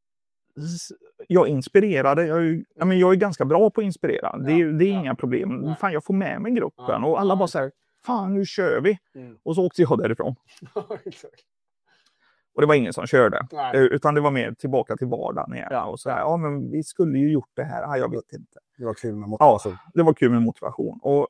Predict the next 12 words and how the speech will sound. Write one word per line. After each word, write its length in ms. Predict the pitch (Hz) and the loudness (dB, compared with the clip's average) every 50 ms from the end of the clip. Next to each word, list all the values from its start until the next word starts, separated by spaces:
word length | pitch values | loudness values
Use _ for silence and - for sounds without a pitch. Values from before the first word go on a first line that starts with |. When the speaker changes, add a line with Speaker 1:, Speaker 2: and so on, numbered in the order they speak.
| _ _ | _ _
Speaker 1:
då, 380 | - 139 139 165 165 160 156 - _ _ _ - - | -6 -2 2 4 4 4 4 2 _ _ _ -10 -6
trettio 380 | 214 208 - _ _ - 180 | -6 -6 -6 _ _ -2 0
dagar 160 | 175 175 143 - | 0 2 0 -2
senare, 520 | - - 170 170 131 127 - 64 - 80 | -2 -4 -6 -4 -6 -8 -10 -6 -6 -6
Speaker 2:
Mm. 240 | - 92 - 117 110 | -6 -8 -10 -12 -10
Speaker 1:
när 160 | 107 170 175 | -6 -4 0
de 140 | 170 170 131 | 0 0 -2
skulle 180 | 127 - 139 135 | -2 -4 -2 -2
betala 480 | 147 156 - - 160 135 - - - | -2 -2 0 0 0 2 2 0 0
bara 160 | 185 220 220 175 | -2 -2 -2 -4
de 100 | 151 135 | -4 -4
här 180 | - 226 - | -4 -4 -4